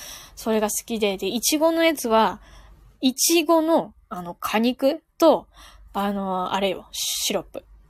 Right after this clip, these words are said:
練乳だ。練乳がかかってるやつが好きなのよね。だからね、そういう系をね、食べに行きたいと思ってる。そ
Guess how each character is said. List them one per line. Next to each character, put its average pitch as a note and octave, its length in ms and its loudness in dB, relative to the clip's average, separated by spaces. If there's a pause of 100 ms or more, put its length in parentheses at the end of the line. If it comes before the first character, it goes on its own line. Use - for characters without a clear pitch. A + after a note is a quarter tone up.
(160)
練 B3 320 6
乳 C#4 100 2
だ。 B3 80 4 (540)
練 B3 200 -2
乳 C4 140 2
が B3+ 120 2
か A#3+ 100 -2
か B3 60 -20
っ - 40 -20
て C4 140 -2
る B3+ 100 -2
や A#3+ 160 -2
つ A#3 220 -8
が A#3 140 -2
好 A3 60 -10 (100)
き A3+ 180 -6
な A3 160 -4
の A3 180 -4
よ A3 180 -4
ね。 G3+ 1000 -8 (580)
だ A3+ 120 -8
か G#3 100 -8
ら G3 100 -12
ね、 F3 140 -16
そ D4 200 -4
う - 20 -2
い D4 40 -2
う C4+ 40 -6
系 C4+ 160 -4
を B3 60 -4
ね、 G3 180 -6
食 A3 140 -6
べ G#3+ 60 -6
に - 120 -12
行 - 60 -20
き - 40 -20
た - 100 -12
い D3 60 -12
と - 80 -12
思 - 140 -20
っ - 20 -20
て - 160 -18
る。 - 140 -16 (640)
そ - 360 -12